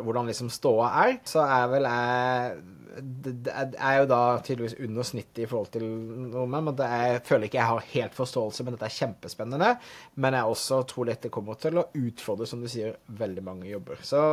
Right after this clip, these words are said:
vi fortsetter å rapportere, så da, eh, oktober neste år, eh, så, sånn rundt klokken,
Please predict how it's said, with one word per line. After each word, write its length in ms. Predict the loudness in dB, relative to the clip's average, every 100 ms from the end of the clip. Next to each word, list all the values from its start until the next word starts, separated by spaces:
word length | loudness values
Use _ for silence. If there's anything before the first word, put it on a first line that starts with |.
| 4
vi 300 | 2 2 0 -4 -2
fortsetter 680 | 0 0 0 4 4 4 0
å 240 | 2 4 4 2
rapportere, 400 | 2 2 2 0
så 140 | -2
da, 140 | -2 0 -2 -4 _
eh, 160 | 4 6
oktober 640 | 4 4 8 10 12 12
neste 260 | 10 6 6
år, 220 | 6 2 -2
eh, 400 | 4 6 8 6
så, 240 | 2 2 4 6 6 6 4 2
sånn 240 | 0 0
rundt 400 | 4 4 4 -2 2
klokken, 340 | 4 4 2